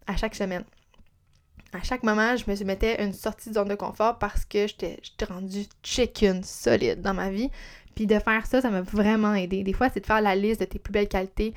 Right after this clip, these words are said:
Des fois, c'est de te demander aux, à tes proches, c'est quoi tes plus belles qualités.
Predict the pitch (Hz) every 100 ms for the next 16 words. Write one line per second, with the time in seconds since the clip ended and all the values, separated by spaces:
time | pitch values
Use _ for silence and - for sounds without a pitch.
0 | - - 208 214 220 - 214 196 190 -
1 | 202 202 190 220 214 196 185 - 202 -
2 | 196 - 214 220 - 202 - 220 214 -
3 | 190 190 202 185 - 233